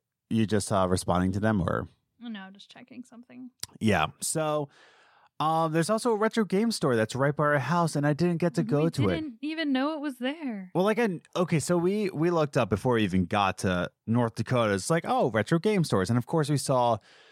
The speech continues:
Speaker 1: I haven't gotten to replay games yet, um,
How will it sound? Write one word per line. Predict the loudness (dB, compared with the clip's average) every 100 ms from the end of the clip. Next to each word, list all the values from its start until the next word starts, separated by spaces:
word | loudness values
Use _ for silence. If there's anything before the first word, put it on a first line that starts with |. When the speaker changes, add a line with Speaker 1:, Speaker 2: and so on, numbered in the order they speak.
| -20 _ _ -4
Speaker 1:
I | 0
haven't | 0 2
gotten | 0 2
to | 2
replay | 2 2 0 0
games | 0 0 0
yet, | 2 0 -2 _ _ _ _ _ _
um, | 0 2 4 2 2 -2 -4